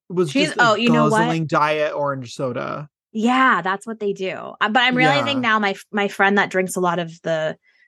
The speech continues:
Speaker 2: soda, she is just Midwestern, so that's why she drinks Diet
Speaker 1: Okay,
Speaker 2: Dew.
Speaker 1: pop, yeah.
Speaker 2: Yeah, she drinks pop. Um, okay, so I would like to talk about, since we're talking about Peter, I would like to talk about Frankie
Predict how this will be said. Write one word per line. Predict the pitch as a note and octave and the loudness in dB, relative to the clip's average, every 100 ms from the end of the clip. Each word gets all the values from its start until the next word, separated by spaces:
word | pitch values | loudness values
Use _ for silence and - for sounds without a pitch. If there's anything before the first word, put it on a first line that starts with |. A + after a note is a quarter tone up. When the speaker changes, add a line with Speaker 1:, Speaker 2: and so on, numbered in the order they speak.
| - | -14
Speaker 2:
soda, | - F#3 E3+ E3 | 0 2 2 0
she | E3 - G#3 G#3+ G#3+ | -2 0 2 4 4
is | F#3+ F3 E3+ | 2 0 -2
just | - E3 - - | 0 0 0 -4
Midwestern, | F3 E3 D#3 D3+ - - - E3 - | -2 -2 -2 -2 -4 -8 -10 -12 -12
so | D3+ | -6
that's | D3+ D3+ - | -4 -4 -6
why | D3 | -10
she | - C#3+ | -10 -10
drinks | C#3+ C#3 | -12 -14
Diet | - D3 | -8 0
Speaker 1:
Okay, | F#3 C#3+ C3 G#2+ A2+ | 0 2 -2 -4 -6
Speaker 2:
Dew. | - | -8
Speaker 1:
pop, | - C3+ A2 - _ | -4 -2 -2 -6 _
yeah. | C#3 A#2 A2 | -10 -6 -4
Speaker 2:
Yeah, | - B2 | -4 -6
she | F3+ | -10
drinks | F3+ E3+ | -10 -12
pop. | - - - - - - - - - | -10 -12 -12 -20 -20 -20 -20 -18 -2
Um, | G3+ F#3 F3 E3 - - | 2 2 2 -4 -8 -2
okay, | C4 B3 C#3 | 0 2 0
so | - - A#3 A3+ G#3+ - _ | -2 0 4 4 2 0 _
I | G#3+ A#3+ | 0 2
would | C#4 D4 | -2 -2
like | C#4+ C#4 | -2 -2
to | B3 | -6
talk | - A3 A3 | 0 0 0
about, | G#3 G3+ F3+ | -2 -2 -2
since | A3 | -2
we're | A#3 | -2
talking | A#3+ C#4 | 0 0
about | E4 C4 | 0 -2
Peter, | - A#3+ G3+ F3+ F3 _ _ - _ | -2 0 2 2 -2 _ _ -20 _
I | G3+ A#3 | 2 2
would | C#4 | 2
like | D#4 | 2
to | D4+ | 0
talk | A3+ A3+ - | -2 -2 0
about | G3 - | -2 -2
Frankie | - E3 E3 E3 E3 D#3+ D#3+ | -2 -2 -2 -6 -6 -4 -6